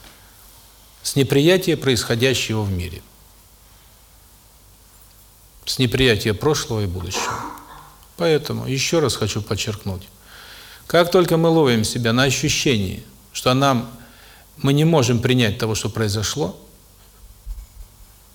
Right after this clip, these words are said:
как только мы теряем ощущение, что все, что происходит, определено высшей волей и работает как бы в высшем позитивном плане, у нас начинается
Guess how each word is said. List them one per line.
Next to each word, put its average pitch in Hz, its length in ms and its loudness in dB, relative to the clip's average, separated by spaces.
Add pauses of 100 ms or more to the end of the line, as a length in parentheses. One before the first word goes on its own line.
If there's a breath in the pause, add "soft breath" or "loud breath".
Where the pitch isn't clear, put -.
(160)
как 147 220 2
только 160 260 2
мы 151 140 2
теряем 160 380 4
ощущение, 123 600 0
что 117 200 -2
все, 160 260 2
что - 160 -2
происходит, 123 680 0
определено 123 800 2
высшей 123 360 0
волей 113 240 0
и - 100 -4
работает 131 540 2
как 113 180 -2
бы 110 160 -2
в 104 60 -2
высшем 139 340 2
позитивном 113 640 0
плане, 156 380 -2 (1600 loud breath)
у 123 40 -2
нас 175 240 2
начинается 151 720 -2